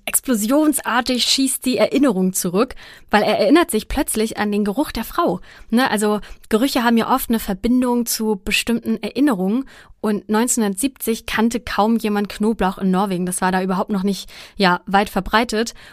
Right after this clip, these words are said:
Und deswegen konnte er diesen merkwürdigen Geruch der Frau damals auch noch nicht einordnen. Und man muss aber auch dazu sagen, dass bestimmte Salben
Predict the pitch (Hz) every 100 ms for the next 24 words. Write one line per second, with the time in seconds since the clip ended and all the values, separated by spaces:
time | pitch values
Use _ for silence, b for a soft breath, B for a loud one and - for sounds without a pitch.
0 | B 202 208 240 247 226 226 220 220 208
1 | 208 202 208 196 190 185 226 226 208 196
2 | 190 190 226 - 196 - 202 202 196 220
3 | 220 202 - 196 202 - - 202 202 180
4 | - 180 185 - B B B B 220 214
5 | 240 277 233 185 208 - - 254 240 226
6 | 233 240 - B - 196 196 - 208 -
7 | 247 269 254 202 202 233 262 202 226